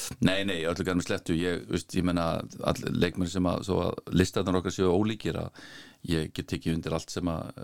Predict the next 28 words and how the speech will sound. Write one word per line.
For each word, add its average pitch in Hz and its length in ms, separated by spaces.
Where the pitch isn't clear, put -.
sem 85 180
að 87 160
Margrét 85 300
hefur 82 100
sagt - 400
og 78 140
auðvitað 107 720
eru, 117 220
eru 120 240
þarna 117 220
leikmenn 131 320
eins - 160
og 110 240
Paolo 117 300
Rossi 123 260
sem 123 240
að 113 60
vann, 120 180
vann, 117 300
hérna, 123 380
svolítið 120 880
upp 110 80
á 120 80
sitt 123 240
einsdæmi, 127 480
áttatíu 127 300
og - 20
tvö - 160